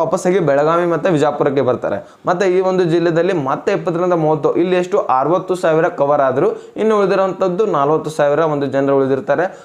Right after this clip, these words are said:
So ಅವ್ರಿಗೆ ಕೊನೆಯದಾಗಿ ಹಾಕ್ತಾ ಬರ್ತಾರೆ. So ಈ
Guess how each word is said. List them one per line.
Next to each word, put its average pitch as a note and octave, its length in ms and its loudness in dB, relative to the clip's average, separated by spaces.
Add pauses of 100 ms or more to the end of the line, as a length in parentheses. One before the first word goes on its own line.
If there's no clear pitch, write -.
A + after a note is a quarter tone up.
(120)
So G#3 160 -2
ಅವ್ರಿಗೆ G3 320 0 (100)
ಕೊನೆಯದಾಗಿ E3+ 440 2 (120)
ಹಾಕ್ತಾ C#3 380 -2 (160)
ಬರ್ತಾರೆ. A#2 340 -2 (280)
So D3+ 40 0 (160)
ಈ A3+ 40 2